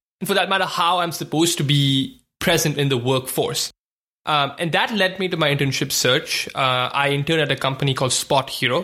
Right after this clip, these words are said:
which is a startup in Chicago. It's pretty big now. It's a Series D startup, I believe. And it was a sales operations internship, basically trying to scale the supply side of Spot Hero, which is a marketplace.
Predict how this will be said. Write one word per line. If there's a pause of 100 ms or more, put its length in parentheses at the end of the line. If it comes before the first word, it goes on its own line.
(140)
which
is
a
startup
in
Chicago. (240)
It's
pretty
big
now.
It's
a
Series
D
startup,
I
believe. (520)
And (200)
it
was
a
sales
operations
internship,
basically
trying
to
scale
the
supply
side
of
Spot
Hero,
which
is
a
marketplace.